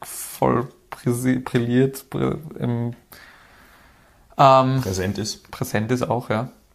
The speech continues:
Speaker 1: äh, begonnen haben zu entstehen, sondern alle schon davor entwickelt wurden.
Speaker 2: Mhm.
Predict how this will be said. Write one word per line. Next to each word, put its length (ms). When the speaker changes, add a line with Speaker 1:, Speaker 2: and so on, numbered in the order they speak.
Speaker 1:
äh, 400
begonnen 400
haben 240
zu 120
entstehen, 420
sondern 260
alle 180
schon 220
davor 800
entwickelt 540
wurden. 380
Speaker 2:
Mhm. 240